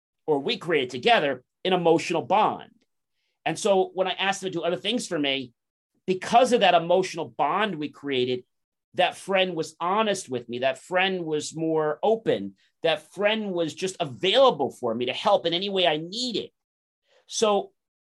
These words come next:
when we create these kinds of anchors in our life, we've all gone to either Yankee Stadium or to a concert.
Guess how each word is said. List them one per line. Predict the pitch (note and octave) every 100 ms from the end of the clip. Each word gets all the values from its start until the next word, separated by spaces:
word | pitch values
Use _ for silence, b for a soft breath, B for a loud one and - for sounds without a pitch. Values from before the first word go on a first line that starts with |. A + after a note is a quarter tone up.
| _ -
when | D#3 A3+ B3
we | B3 -
create | - F3+ G#3 G#3+ A3+ -
these | G3 F#3
kinds | - G3 G3 F3+
of | E3+ -
anchors | F3 A3+ A3+ E3+ C3
in | C3
our | A2+
life, | G2 D#2+ - _ _ -
we've | C#3
all | F#3+ F#3
gone | E3 D#3 D3
to | C#3
either | B2+
Yankee | B2 C#3 B2+ B2+
Stadium | - E3+ E3 D#3 C#3 B2+ A#2+
or | A2+
to | - A#2+
a | A#2 A2 - _ _ _ _ _ _ _ -
concert. | - G#3+ A3+ A3 - -